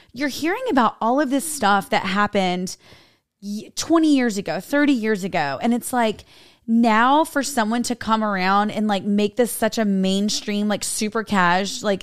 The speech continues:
ad, uh, what? And for parents to sign off on it and be like, "Yeah, that's a great, oh, love that.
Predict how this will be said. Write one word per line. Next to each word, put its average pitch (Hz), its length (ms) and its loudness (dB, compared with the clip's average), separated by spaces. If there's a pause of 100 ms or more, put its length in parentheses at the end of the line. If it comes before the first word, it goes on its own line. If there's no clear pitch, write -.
ad, 196 540 2 (300)
uh, 208 480 6
what? 196 400 0 (180)
And 240 140 2
for 254 120 4
parents 240 500 -6
to 240 80 -6
sign 214 300 0
off 185 220 2
on 226 120 2
it - 20 0
and 220 100 -2
be 247 60 0
like, 240 120 -4
"Yeah, 349 120 2
that's 302 140 -2
a 311 40 -4
great, 226 400 0
oh, 269 120 6
love 214 440 0
that. 170 220 0